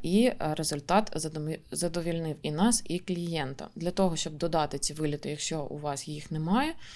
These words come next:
ви можете натиснути «Document Setup» ось тут зверху і додати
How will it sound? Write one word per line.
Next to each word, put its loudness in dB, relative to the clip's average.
ви 6
можете 8
натиснути -4
«Document -4
Setup» -2
ось -2
тут -8
зверху -2
і 4
додати 6